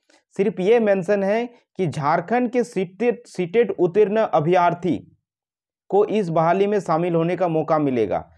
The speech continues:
इसमें ये सिर्फ ऑर्डर कॉपी में ये बातें निकल के आ रही है, लेकिन ऑफिशियली जेएसएससी ने जो नोटिस अभी जारी करेंगे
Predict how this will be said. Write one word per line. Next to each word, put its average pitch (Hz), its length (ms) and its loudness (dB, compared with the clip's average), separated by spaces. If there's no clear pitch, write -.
इसमें 185 280 -4
ये 196 300 2
सिर्फ 202 300 -2
ऑर्डर 180 260 2
कॉपी 175 300 -2
में 185 120 -2
ये 190 160 2
बातें 160 300 2
निकल 139 320 0
के 127 120 -2
आ 107 120 2
रही 98 200 -4
है, 85 120 -6
लेकिन 170 320 0
ऑफिशियली 233 760 0
जेएसएससी 190 540 0
ने 220 120 2
जो 190 140 2
नोटिस 190 380 0
अभी 196 200 0
जारी 160 300 2
करेंगे 196 440 2